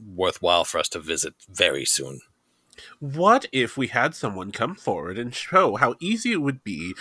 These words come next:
Speaker 2: to, uh, edit these? An artist.
Speaker 1: Do we know any?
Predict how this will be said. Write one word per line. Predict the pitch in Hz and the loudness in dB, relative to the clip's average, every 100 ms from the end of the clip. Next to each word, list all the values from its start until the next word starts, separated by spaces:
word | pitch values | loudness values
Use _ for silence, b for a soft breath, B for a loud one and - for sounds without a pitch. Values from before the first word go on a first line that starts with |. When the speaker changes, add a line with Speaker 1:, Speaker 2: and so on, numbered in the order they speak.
| B B - | B B 2
Speaker 2:
to, | 147 127 123 117 | 4 6 4 2
uh, | 117 92 90 - - | 4 2 0 -2 6
edit | 170 107 - | 6 6 0
these? | - 82 73 - - - _ _ _ _ _ _ _ _ _ _ _ _ _ | -8 -8 -10 -12 -10 -12 _ _ _ _ _ _ _ _ _ _ _ _ _
An | 175 | 4
artist. | 202 269 302 110 - - - - B B B _ _ _ _ - - - _ _ _ _ _ _ _ - - | 8 8 8 2 -2 -8 -10 -16 B B B _ _ _ _ -20 -20 -20 _ _ _ _ _ _ _ -20 -6
Speaker 1:
Do | 82 | -4
we | 76 | -4
know | 76 78 80 | -2 0 0
any? | 85 104 | -2 -4